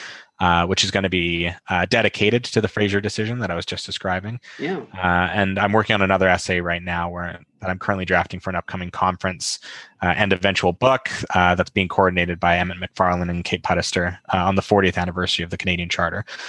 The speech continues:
Speaker 1: So I'm, I'm essentially looking at different, um, ways in which legal advocacy can be used to combat racial inequality. And the Fraser decision is, uh, is a timely one 'cause in many ways the doctrine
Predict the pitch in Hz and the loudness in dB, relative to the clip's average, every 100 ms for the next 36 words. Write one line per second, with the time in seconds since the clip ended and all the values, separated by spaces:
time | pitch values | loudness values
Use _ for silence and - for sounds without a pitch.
0 | - - - 87 90 90 90 90 - 104 | -16 -8 0 2 2 0 -4 -2 -2 2
1 | 104 95 85 - - - - 127 147 - | 4 4 2 -6 -20 -20 0 4 4 4
2 | 117 98 95 101 98 - 92 85 - - | 2 2 2 0 0 2 0 -2 -4 -4
3 | - 90 85 85 82 90 - _ - _ | -2 0 2 0 -6 -14 -16 _ -20 _
4 | 107 104 101 95 92 92 - 95 87 85 | 4 6 6 2 0 -2 -2 -2 0 0
5 | 85 90 - 87 90 85 90 87 87 87 | 0 -2 -4 -4 -4 -4 -6 -6 -4 -2
6 | 87 82 - - 92 - 87 85 85 87 | 0 0 -2 -2 -2 0 0 2 0 0
7 | - 92 87 - 90 85 90 101 - 101 | -2 -2 -6 -6 -6 -6 -2 0 2 2
8 | 92 87 85 92 87 90 82 - - - | 2 0 0 0 0 -4 -6 -10 -16 -18
9 | _ - 87 82 76 82 85 - - - | _ -4 0 2 0 -4 -6 -6 -6 0
10 | 151 170 117 101 _ 95 90 87 92 92 | 2 2 0 -2 _ 0 2 0 0 -2
11 | 90 90 90 87 85 - 90 87 - 87 | 0 0 0 -2 -4 -4 -2 -2 -4 -10